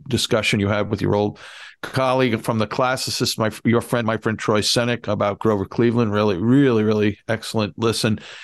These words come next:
Um, so five, four times a week, twice with me, twice with Sa-,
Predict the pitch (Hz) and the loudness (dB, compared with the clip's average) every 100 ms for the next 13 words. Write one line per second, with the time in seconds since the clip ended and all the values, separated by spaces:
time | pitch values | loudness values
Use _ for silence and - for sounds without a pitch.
0 | - - - - 117 117 110 131 120 160 | -20 -20 -10 -4 -2 -2 -2 -2 0 -2
1 | 143 143 _ _ - - _ 151 175 175 | -2 -6 _ _ -20 -20 _ 0 2 2
2 | 180 160 151 160 147 165 151 147 147 147 | 0 0 0 2 4 2 2 0 0 -2
3 | 131 156 156 151 143 143 127 - 139 | -2 0 0 2 0 0 -2 0 0